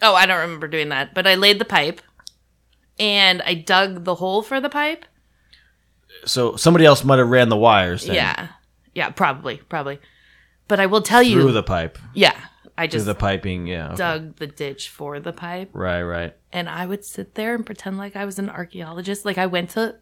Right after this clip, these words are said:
Speaker 1: my
Speaker 2: That's kinda fun.
Speaker 1: I went to my imaginary land.
Speaker 2: You have to.
Speaker 1: <laughs>
Speaker 2: You have to. There's no way you c-, I would be, I mean, I w-,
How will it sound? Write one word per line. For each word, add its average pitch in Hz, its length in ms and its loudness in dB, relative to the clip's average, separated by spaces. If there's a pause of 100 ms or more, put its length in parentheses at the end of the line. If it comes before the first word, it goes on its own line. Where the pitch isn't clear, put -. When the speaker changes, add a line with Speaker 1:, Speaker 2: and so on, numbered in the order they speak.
(120)
Speaker 1:
my 185 140 -8
Speaker 2:
That's 160 180 0
kinda 101 180 -4
fun. 92 260 -8 (320)
Speaker 1:
I 175 80 -10
went 170 280 -8
to 202 120 -10
my 170 200 -8 (100)
imaginary 175 720 -10
land. 262 420 -8
Speaker 2:
You 120 80 4
have - 280 6
to. 415 380 4
Speaker 1:
<laughs> - 40 -12
Speaker 2:
You 160 140 8
have 214 240 10
to. 90 180 -2 (400)
There's 147 240 2
no 165 220 4
way 175 180 6
you 147 180 0
c-, - 180 -10
I 58 300 0
would 160 160 6
be, 101 560 -4 (140)
I 98 60 -6
mean, 107 160 2
I 123 120 8
w-, 107 340 -6